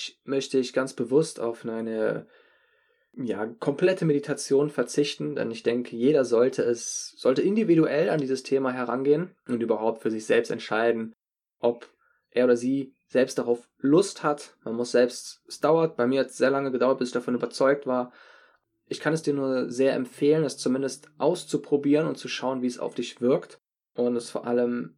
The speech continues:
mehrmals auszuprobieren, denn das ist nicht so, als wenn man einen Knopf drückt, einen Schalter drückt und auf einmal ist alles anders. Wer daran teilnehmen möchte, für den habe ich mir folgende sehr simple und kurze Challenge überlegt.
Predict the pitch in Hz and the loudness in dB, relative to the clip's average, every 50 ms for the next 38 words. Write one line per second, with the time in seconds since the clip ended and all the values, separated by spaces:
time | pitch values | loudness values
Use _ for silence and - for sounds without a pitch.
0 | _ _ - 123 123 135 135 139 147 147 147 156 151 - - 139 147 143 - - | _ _ -6 -2 -2 0 0 2 2 2 0 0 -2 -2 -2 0 0 0 -2 -6
1 | - - - - 147 135 139 139 143 151 160 165 156 123 120 117 120 120 117 117 | -10 -10 -4 -2 -2 -2 0 0 0 0 0 -2 -2 0 0 0 0 0 -2 -4
2 | 123 123 123 127 120 - - 120 117 117 - 113 117 117 113 113 110 113 - - | -6 -6 -8 -8 -6 -2 0 0 0 0 -2 -6 -8 -8 -8 -8 -8 -10 -8 -6
3 | - 131 123 - - - 139 135 139 123 113 - - 113 117 120 123 123 123 127 | -6 -6 -6 -6 -4 -4 -4 -4 -4 -8 -10 -4 0 2 2 2 0 -2 -2 -2
4 | 127 127 - 110 107 - 98 110 110 110 110 - 117 110 107 - 113 127 139 156 | -4 -4 -6 -8 -8 -6 -6 -6 -6 -6 -4 -4 -4 -4 -4 -6 -4 -2 -2 -2
5 | 175 - - - _ _ _ _ _ _ _ _ _ _ _ _ _ _ _ _ | -2 -4 -8 -14 _ _ _ _ _ _ _ _ _ _ _ _ _ _ _ _
6 | _ _ _ 123 139 165 202 226 190 185 175 175 - 139 139 160 180 180 175 156 | _ _ _ 2 4 4 4 4 2 0 -4 -4 -2 0 2 2 4 4 4 2
7 | 139 127 123 123 135 165 165 - - - 123 139 175 - - _ _ _ _ _ | 2 2 2 2 2 0 -2 0 4 4 4 4 4 0 -8 _ _ _ _ _
8 | _ _ _ _ _ _ _ _ _ _ _ _ _ - 135 135 135 139 143 135 | _ _ _ _ _ _ _ _ _ _ _ _ _ 0 2 4 4 2 0 -2
9 | 131 123 123 123 117 - - 120 123 123 127 120 120 113 110 110 107 - - - | -2 -2 -2 -2 -4 0 2 2 2 2 2 0 2 2 4 2 2 0 -4 -4
10 | 120 - 123 123 120 - 127 123 123 - 120 117 117 113 - 127 127 - - - | 2 4 4 4 4 4 0 0 0 -2 -4 -4 -4 -4 -4 -4 -4 -4 -8 -10
11 | - - - 117 127 127 123 - 123 120 113 113 117 127 165 - - - - | -6 -4 -2 0 0 0 -2 -2 -2 0 0 4 4 4 4 2 -2 -12 -20